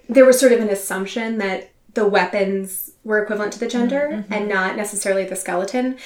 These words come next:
Speaker 1: So I think part of it is, like, examining our own unconscious biases in various fields, including archaeology. But I, I don't have any additional information about that. I've only ever dug up pottery
Speaker 2: Okay.
Speaker 1: shards. So, okay, so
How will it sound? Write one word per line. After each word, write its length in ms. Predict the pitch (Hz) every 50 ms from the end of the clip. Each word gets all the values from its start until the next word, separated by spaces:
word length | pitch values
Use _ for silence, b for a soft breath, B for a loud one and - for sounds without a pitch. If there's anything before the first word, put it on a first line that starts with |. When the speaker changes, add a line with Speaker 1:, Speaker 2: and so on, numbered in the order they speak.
| B B B
Speaker 1:
So 140 | - - 302
I 20 |
think 220 | 294 392 392 - -
part 160 | - 214 214
of 100 | 214 220
it 80 | 214
is, 180 | 208 208 196 -
like, 420 | 185 170 - - - - - - _ _ _ -
examining 520 | 240 202 - 220 196 196 196 196 202 196
our 160 | 190 185 - -
own 340 | 185 185 180 180 185 185 190
unconscious 480 | - 190 190 - 196 180 185 190 196
biases 580 | - 190 180 180 185 185 - - 202 202 202 202
in 140 | 208 196 190
various 400 | 185 175 175 175 175 180 180 -
fields, 340 | - 190 180 175 190 185 190
including 380 | 180 185 - 180 180 180 175
archaeology. 800 | 180 185 190 - 185 185 185 196 220 214 254 262 262 262 262 262 B B B B B B B
But 360 | - 240 214 196 196 196 - - - _ _ -
I, 320 | - - - - 196 - - -
I 180 | - 214 214
don't 260 | 202 240 220 214 202
have 160 | 196 214 202 196
any 180 | 190 190 196
additional 360 | 196 175 185 185 - 208 185
information 440 | 180 180 - 196 180 180 180 - - 185
about 140 | 180 185 190 190
that. 160 | 180 180 180
I've 140 | 185 190 196
only 180 | 180 175 170
ever 160 | 170 180 180
dug 200 | 180 180 185 185
up 120 | - - -
pottery 240 | - - - - -
Speaker 2:
Okay. 100 | 247 -
Speaker 1:
shards. 440 | - - - - - - - - - - B B B B B B B B B B B B B B B B _
So, 260 | - - 320 277 -
okay, 320 | - - - - - - -
so 420 | - - 311 294 277 - - -